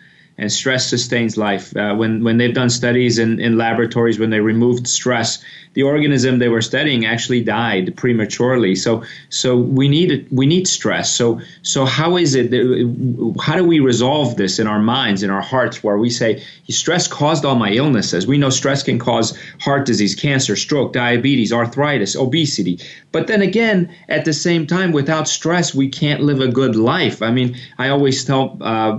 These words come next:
patients, clients, uh, uh, friends,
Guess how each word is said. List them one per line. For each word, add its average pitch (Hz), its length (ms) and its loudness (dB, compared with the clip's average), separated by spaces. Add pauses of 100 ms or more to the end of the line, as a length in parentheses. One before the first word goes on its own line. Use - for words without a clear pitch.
(140)
patients, 127 480 0
clients, 120 600 0
uh, 107 280 -4 (300)
uh, 104 220 -2
friends, 127 600 -2